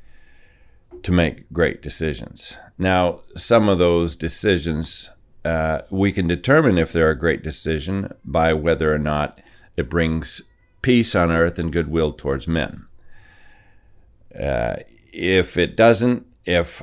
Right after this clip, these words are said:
our decisions to defy authority brings forth destruction, chaos, murder, and anything like that, we know that that's a bad decision.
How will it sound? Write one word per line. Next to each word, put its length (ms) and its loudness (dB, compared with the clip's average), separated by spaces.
our 200 6
decisions 840 2
to 100 -4
defy 460 2
authority 600 0
brings 400 -2
forth 360 -2
destruction, 680 -4
chaos, 680 -2
murder, 480 0
and 100 -4
anything 420 -6
like 260 -8
that, 220 -2
we 140 0
know 240 2
that 200 -2
that's 220 -4
a 60 -6
bad 380 -6
decision. 520 -12